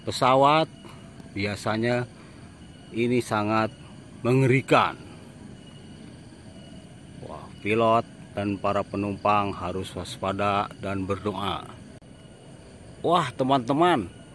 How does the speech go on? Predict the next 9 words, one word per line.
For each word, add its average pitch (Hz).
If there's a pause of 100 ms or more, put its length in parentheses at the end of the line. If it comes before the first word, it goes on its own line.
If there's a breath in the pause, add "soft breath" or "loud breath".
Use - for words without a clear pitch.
(160)
ini 160
ada 147
pesawat 170
yang 170
akan 170
meluncur 170 (240)
sepertinya 175
nih, 190 (320)
mendarat 185